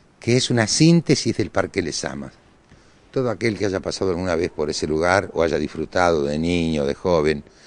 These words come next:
en algún recital o con alguna novia, no va a tener ninguna duda de que eso es el Parque Lesama.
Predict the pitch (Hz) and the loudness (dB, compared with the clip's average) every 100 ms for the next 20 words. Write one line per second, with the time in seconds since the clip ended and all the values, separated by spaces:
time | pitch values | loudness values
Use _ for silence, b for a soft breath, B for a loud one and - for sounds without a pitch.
0 | b 82 78 78 80 78 80 78 95 90 | b -4 -2 -2 -2 -4 -4 -6 0 0
1 | 78 71 71 69 76 90 92 78 76 82 | 0 -2 -8 -8 -6 -4 -2 -2 -2 -4
2 | - b b b b - 95 85 78 78 | -6 b b b b -4 -2 2 0 0
3 | 76 78 82 80 76 80 73 - 69 - | -4 -2 -2 2 4 4 2 -2 -6 -6
4 | 67 71 - 65 65 64 - - - | -6 -6 -8 -8 -8 -6 -6 -8 -12